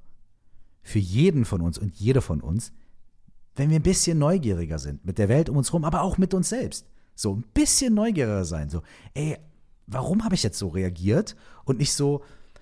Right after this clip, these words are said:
ah, warum? Ach ja, weil ich bin halt so, oder, sondern so, nee, mal dranbleiben, mal ganz kurz bisschen, bisschen auch mal sagen, okay, vielleicht weiß ich die Antwort nicht hundert Prozent. Ich bin aber neugierig, ich guck mal, ich frag mich mal was, ich beantworte mal zwei Fragen in dem Buch oder ich forsch mal nach oder ich,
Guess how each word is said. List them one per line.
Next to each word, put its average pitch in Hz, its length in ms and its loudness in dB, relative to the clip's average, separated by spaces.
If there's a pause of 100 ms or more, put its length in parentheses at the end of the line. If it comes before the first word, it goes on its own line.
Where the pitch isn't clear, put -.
(180)
ah, 127 120 0
warum? 135 320 2
Ach 120 100 -4
ja, 139 200 0
weil 120 200 -2
ich 104 80 -10
bin 131 140 -2
halt 117 160 0
so, 110 120 -2
oder, 117 380 4
sondern 135 280 4
so, 143 240 2
nee, 190 180 4
mal 127 200 2
dranbleiben, 104 600 2
mal 135 120 2
ganz - 240 -2
kurz - 180 -2
bisschen, 226 460 0
bisschen 214 520 -2 (360)
auch 147 120 0
mal 147 120 2
sagen, 143 240 -2
okay, 202 200 -6
vielleicht - 300 -4
weiß 139 380 -6
ich 180 80 -4
die - 120 -10
Antwort 135 300 -6
nicht - 140 -8
hundert 101 160 -2
Prozent. - 280 -8
Ich - 80 -12
bin 220 120 0
aber 226 80 0
neugierig, 170 560 -4
ich 143 60 -10
guck - 200 0
mal, 69 220 -6 (200)
ich - 140 -8
frag 185 220 -2
mich 156 120 -4
mal 87 140 0
was, 73 100 -6
ich - 80 -8
beantworte 170 380 0
mal 127 100 0
zwei 123 160 -2
Fragen 120 220 -2
in 123 60 0
dem - 20 -4
Buch 196 180 -4
oder 123 120 -2
ich - 160 -6 (540)
forsch 165 300 2
mal 151 120 2
nach 170 340 2
oder 113 160 2
ich, - 180 -6